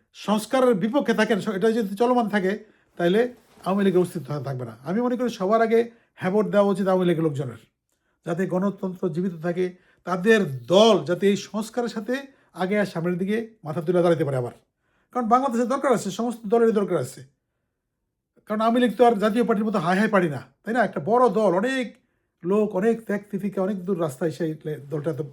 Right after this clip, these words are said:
বড় হয়েছে। যাই হোক, এখন আবার কিছু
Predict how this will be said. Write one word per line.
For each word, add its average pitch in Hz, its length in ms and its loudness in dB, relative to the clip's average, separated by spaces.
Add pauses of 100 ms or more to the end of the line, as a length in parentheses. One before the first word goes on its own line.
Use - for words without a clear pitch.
(380)
বড় 165 160 2
হয়েছে। 135 240 -4
যাই 180 140 0
হোক, 233 120 4
এখন 202 200 -2
আবার 214 140 0 (360)
কিছু 214 380 -2